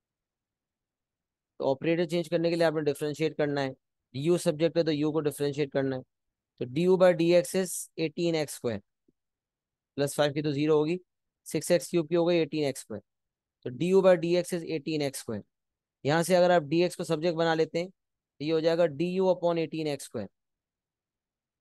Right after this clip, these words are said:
डी यू upon एटीन एक्स स्क्वायर। अच्छा, फिर आपको सब्स्टिट्यूशन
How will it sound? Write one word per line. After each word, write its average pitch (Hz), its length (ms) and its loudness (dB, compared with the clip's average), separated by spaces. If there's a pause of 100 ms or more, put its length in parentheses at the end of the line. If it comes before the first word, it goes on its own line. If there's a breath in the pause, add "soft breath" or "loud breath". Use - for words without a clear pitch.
(800)
डी 160 220 -4
यू 180 160 4
upon 165 240 0
एटीन 143 300 -2
एक्स 131 180 -4
स्क्वायर। 104 220 -12 (1160)
अच्छा, 139 160 -6
फिर 160 180 -2
आपको 170 240 0
सब्स्टिट्यूशन 165 600 -4